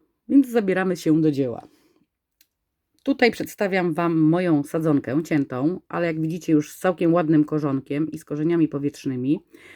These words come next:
Epipremnum Jungle Star. Będę potrzebowała do tego również kubeczka.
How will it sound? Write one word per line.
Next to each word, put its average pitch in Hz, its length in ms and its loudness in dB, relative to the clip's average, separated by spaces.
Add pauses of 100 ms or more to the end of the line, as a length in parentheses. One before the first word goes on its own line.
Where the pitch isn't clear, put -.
(200)
Epipremnum 175 600 2
Jungle 139 300 2
Star. 131 400 -12 (1800)
Będę 220 380 2
potrzebowała 190 540 -2
do 180 80 2
tego 175 260 0
również 190 300 0
kubeczka. 160 640 -2